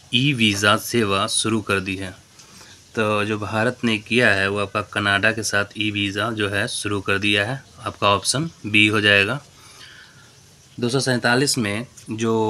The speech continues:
और सब country हैं जैसे फ्रांस, तो फ्रांस की राजधानी कहाँ है? पेरिस। पेरिस किस नदी के किनारे बसा हुआ है आपका? सीन नदी के किनारे।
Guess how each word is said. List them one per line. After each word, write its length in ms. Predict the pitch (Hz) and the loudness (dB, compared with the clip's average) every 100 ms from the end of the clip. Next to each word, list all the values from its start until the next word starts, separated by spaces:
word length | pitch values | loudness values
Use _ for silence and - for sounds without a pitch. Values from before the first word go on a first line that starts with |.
| 107 104 | -2 -4
और 200 | 110 120 | -4 -4
सब 260 | - 113 - | -4 -6 -6
country 400 | - 104 98 117 | -8 -6 0 0
हैं 180 | 101 101 | 0 -4
जैसे 260 | 107 101 104 | -4 -4 -6
फ्रांस, 560 | - 113 110 98 95 - - | -4 -2 -2 -2 -6 -10 -12
तो 60 | |
फ्रांस 340 | 98 107 110 - | -6 -4 -4 -2
की 80 | |
राजधानी 440 | 110 107 104 104 107 | 0 0 0 -2 -4
कहाँ 320 | 107 110 117 | -4 -4 -4
है? 80 | 147 - | -6 -8
पेरिस। 400 | - 101 104 127 - - - - | -2 0 0 -4 -12 -20 -18 -4
पेरिस 280 | 107 107 - | -2 0 -2
किस 220 | 113 107 | -2 -2
नदी 220 | 113 110 | 0 -2
के 120 | 110 110 | -2 -4
किनारे 360 | 110 107 107 | -2 -2 -2
बसा 220 | 107 - | -2 -2
हुआ 240 | 107 107 104 | -2 0 0
है 80 | 104 | -2
आपका? 280 | - 131 - | -4 -10 -10
सीन 340 | - 107 104 | -6 -4 -2
नदी 180 | 104 104 | -2 -4
के 120 | 104 | -4
किनारे। 360 | 101 104 104 131 | -4 -4 -4 -6